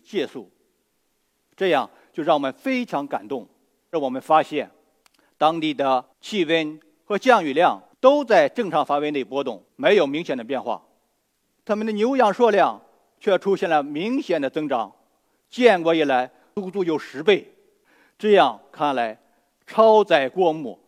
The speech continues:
可能就是导致了植被的退化和土壤的沙化。通过空间序列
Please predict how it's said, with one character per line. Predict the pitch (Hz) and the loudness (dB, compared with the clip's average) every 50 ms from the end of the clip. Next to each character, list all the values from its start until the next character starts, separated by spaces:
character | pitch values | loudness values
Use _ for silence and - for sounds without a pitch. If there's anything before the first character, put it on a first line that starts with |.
| _ _ _ _ _ _ | _ _ _ _ _ _
可 | - 190 160 156 | -2 0 2 2
能 | 156 160 170 | 2 0 -2
就 | 165 165 | -4 -6
是 | - 151 147 | -6 -6 -6
导 | - - 156 135 127 131 | 0 2 2 2 2 0
致 | 120 143 | -4 -4
了 | 160 151 135 110 90 - _ _ _ _ _ _ | -4 -2 -2 -4 -6 -12 _ _ _ _ _ _
植 | - 156 196 226 | -6 -4 -2 0
被 | 233 220 226 190 | 2 2 2 4
的 | 165 160 | 2 0
退 | 160 - 170 143 | 0 -2 -6 -4
化 | 117 156 151 117 92 - _ _ _ _ _ _ _ _ _ _ _ _ _ | -2 0 -2 -2 -2 -6 _ _ _ _ _ _ _ _ _ _ _ _ _
和 | _ - 147 | _ -6 -6
土 | - - 160 180 | -4 -4 -2 -2
壤 | 170 | -2
的 | 135 120 | -2 -2
沙 | - 139 - 160 | 0 0 0 2
化。 | - 139 120 92 - _ _ _ _ _ _ _ - | 2 0 -4 -6 -8 _ _ _ _ _ _ _ -10
通 | - 190 196 196 | -6 -6 -4 0
过 | 180 196 185 175 170 156 - _ _ _ - | 2 4 6 4 4 2 -2 _ _ _ -10
空 | - 240 285 294 277 | -4 -2 -2 0 2
间 | 240 262 247 226 | 2 2 2 0
序 | - - 214 180 | -2 -4 -6 -4
列 | 151 143 123 107 | -2 -4 -4 -6